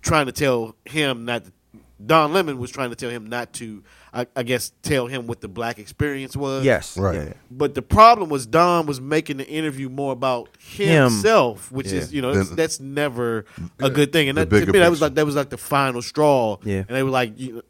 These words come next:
Speaker 1: we, you gotta go."
Speaker 2: And not only that, but if you listen to the interview, um, and this is just to compare about how different these two situations are.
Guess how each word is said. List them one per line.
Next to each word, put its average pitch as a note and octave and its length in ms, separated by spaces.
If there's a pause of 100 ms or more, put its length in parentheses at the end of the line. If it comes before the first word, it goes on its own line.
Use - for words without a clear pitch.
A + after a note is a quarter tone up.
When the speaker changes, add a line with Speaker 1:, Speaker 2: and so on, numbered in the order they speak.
(280)
Speaker 1:
we, D#3 240
you E3+ 120
gotta A#2 180
go." G#2 260
Speaker 2:
And D3+ 120
not G3+ 160
only D#3+ 160
that, D#3+ 260
but B2 260
if B2+ 220
you C3+ 60
listen C#3 300
to A2 40
the - 80
interview, G#2+ 580 (120)
um, F#2 480 (580)
and B2+ 140
this C3+ 160
is A#2+ 100
just A#2+ 220
to A#2 80
compare A#2+ 440
about G#2+ 300
how G#2+ 400 (300)
different B2 520
these A2+ 160
two C3+ 120
situations A2 480
are. G#2+ 180